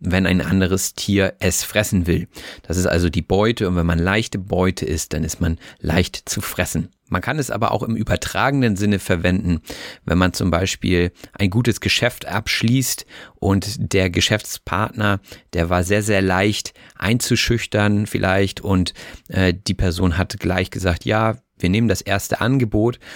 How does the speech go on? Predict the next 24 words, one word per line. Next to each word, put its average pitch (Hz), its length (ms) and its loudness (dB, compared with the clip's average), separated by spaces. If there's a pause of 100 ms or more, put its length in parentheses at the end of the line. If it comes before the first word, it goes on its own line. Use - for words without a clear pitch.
(180)
dann - 140 0
könnte 101 240 0
man 92 180 2
hinterher 95 460 2
zu - 160 -2
seinem 85 360 0 (220)
Freund 92 420 0
sagen, 80 320 0
„Ja, 85 120 0
das 95 200 0
war 98 80 2
jetzt - 160 -2
wirklich 104 320 0
leichte 92 420 -2
Beute“, 101 720 0
also 92 380 2 (280)
diese 95 200 2
Person 90 460 0
war 85 160 2
sehr, 92 260 2
sehr 87 240 0 (100)
einfach 90 580 -2
zu - 200 -6
überzeugen. 90 800 0